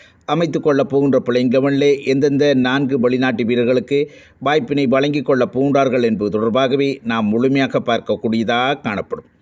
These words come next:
அதன் அடிப்படையில் பார்க்கின்ற சந்தர்ப்பத்தில், எஸ் ஆர் எச் அணியினை பொறுத்தவரையில் தற்பொழுது அவர்களுடைய குழாமிலே மொத்தமாக ஏழு வெளிநாட்டு வீரர்கள் காணப்படுகிறார்கள்.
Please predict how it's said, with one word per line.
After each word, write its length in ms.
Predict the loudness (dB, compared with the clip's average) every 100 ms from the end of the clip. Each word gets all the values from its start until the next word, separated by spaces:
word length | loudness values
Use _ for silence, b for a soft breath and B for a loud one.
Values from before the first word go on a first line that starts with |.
| b b b _
அதன் 260 | -2 0 2
அடிப்படையில் 500 | 0 0 0 0 2
பார்க்கின்ற 420 | -2 0 -2 0
சந்தர்ப்பத்தில், 600 | 0 0 0 0 -2 0
எஸ் 260 | -2 0 0
ஆர் 120 | 0
எச் 140 | 0
அணியினை 280 | 0 2 0
பொறுத்தவரையில் 680 | 0 -2 0 0 2 0 0
தற்பொழுது 460 | -2 0 0 2
அவர்களுடைய 520 | 2 2 0 0 0 0
குழாமிலே 460 | -2 0 2 2 2
மொத்தமாக 600 | 0 0 -2 0 -2 -4 B B -2
ஏழு 320 | 2 4 4
வெளிநாட்டு 460 | 2 2 2 0
வீரர்கள் 360 | 0 0 0 -2
காணப்படுகிறார்கள். 720 | -4 -6 -4 -4 -2 0 -2